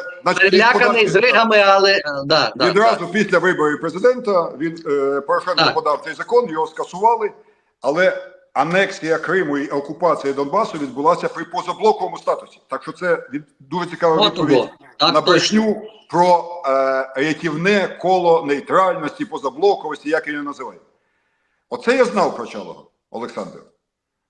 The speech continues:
Speaker 1: Але потім випадково дізнався і наступне. Олександр Чалий — фаховий дипломат, який працював, е, в юридичному управлінні адміністрації президента Кравчука і Кучми. Саме на цьому управлінні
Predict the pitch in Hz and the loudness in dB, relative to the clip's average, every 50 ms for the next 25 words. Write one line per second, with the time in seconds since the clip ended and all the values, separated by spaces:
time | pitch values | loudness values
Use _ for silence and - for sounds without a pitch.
0 | _ _ _ - - 104 110 107 - 240 262 247 254 - 165 156 - 139 - - | _ _ _ -12 -10 -10 -8 -4 -2 -2 -2 -2 -4 -6 -6 -6 -6 -6 -6 -4
1 | 147 147 139 139 143 123 139 156 160 156 156 156 147 135 135 131 - - - - | -2 -2 -2 -2 -2 -2 -2 -2 -2 -2 -4 -6 -8 -6 -8 -10 -10 -14 -18 -18
2 | - _ _ _ _ _ _ _ _ _ _ - 113 120 - 180 190 185 190 180 | -20 _ _ _ _ _ _ _ _ _ _ -14 -12 -6 -2 0 0 0 0 -2
3 | - - 202 233 240 233 196 139 - - - - - - - 151 185 185 - 180 | 0 2 2 4 4 2 0 -4 -6 -10 -14 -18 -8 0 2 2 2 2 0 -4
4 | 160 147 127 135 - 147 131 101 85 80 - - _ _ _ _ _ _ _ _ | -6 -6 -8 -8 -6 -6 -6 -6 -8 -10 -14 -18 _ _ _ _ _ _ _ _
5 | _ _ _ - - 104 151 147 - 165 175 170 - 196 180 151 117 95 - - | _ _ _ -16 -12 -8 -8 -6 -4 -4 -4 -4 -4 -2 0 0 0 0 -2 -8
6 | - - - _ _ _ _ _ _ _ _ _ - 107 101 101 98 98 101 123 | -16 -20 -20 _ _ _ _ _ _ _ _ _ -8 -6 -4 -2 -2 0 2 2
7 | 147 160 156 170 180 147 - - 131 120 117 120 120 - 139 143 143 160 160 139 | 2 4 4 2 0 0 0 -2 0 0 0 0 0 2 2 2 4 4 2 2
8 | 117 110 104 95 87 - - 107 110 131 143 139 - 165 156 127 107 - 110 107 | 2 0 -2 -4 -4 -6 -6 -4 -2 0 0 0 2 2 2 2 0 -2 -6 -6
9 | 107 - 117 107 117 120 127 113 104 - - 87 - _ - - 120 113 107 - | -8 -8 -12 -10 -6 -4 -4 -4 -4 -8 -16 -18 -18 _ -6 -4 -4 -2 -2 -4
10 | - - 233 247 262 - - - - - - - - - - - - - _ _ | -2 0 0 0 0 -2 -8 -12 -10 -10 -8 -8 -8 -10 -10 -12 -18 -20 _ _
11 | _ _ _ _ _ _ _ _ _ _ _ _ - 139 139 151 156 170 165 - | _ _ _ _ _ _ _ _ _ _ _ _ -2 -2 0 0 0 0 0 0
12 | 202 - 143 120 113 104 123 135 175 220 254 254 233 - 104 | -2 -2 -2 -6 -4 0 0 2 2 2 0 0 -2 -4 -6